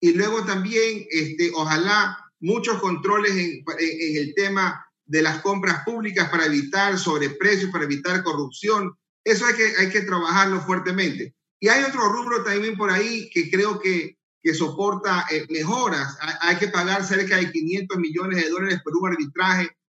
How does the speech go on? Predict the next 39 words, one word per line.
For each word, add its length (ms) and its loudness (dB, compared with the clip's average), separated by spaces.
por 120 2
alguna 440 0
pelea 380 0
perdida 420 0
en 120 0
el 40 -8
pasado. 560 0
Yo 120 4
creo 140 0
que 100 0
por 140 0
ahí 120 2
también 300 0
hay 140 0
espacio 400 0
de 80 0
decir, 400 -2
"Oiga, 280 0
señor, 380 -2
que, 200 -4
este, 500 -2
te 80 0
voy 180 2
a 120 -2
pagar". 420 2
Si 120 -2
bien 140 4
es 60 0
cierto, 200 2
el 80 2
laudo 280 4
dice 220 0
que 80 2
tengo 140 0
que 140 -2
pagarle 280 2
en 100 0
este 200 -2
año, 360 0